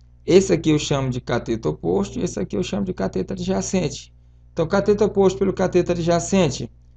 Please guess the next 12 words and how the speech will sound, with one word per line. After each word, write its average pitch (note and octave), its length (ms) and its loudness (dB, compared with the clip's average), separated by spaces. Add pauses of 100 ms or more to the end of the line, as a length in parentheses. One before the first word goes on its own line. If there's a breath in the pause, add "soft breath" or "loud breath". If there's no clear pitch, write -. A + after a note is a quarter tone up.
(460)
é A#2 120 -8
a A2+ 120 -2
tangente. E3 800 -2
Então, G#2 160 -8
tá - 120 -6
aqui, D3+ 260 -2
olha. A#2 220 0 (1040)
Cateto, - 840 -4
deixa - 460 -8
eu A#1 260 -6 (540)
minimizar G#2+ 640 -6
aqui. D#3 580 0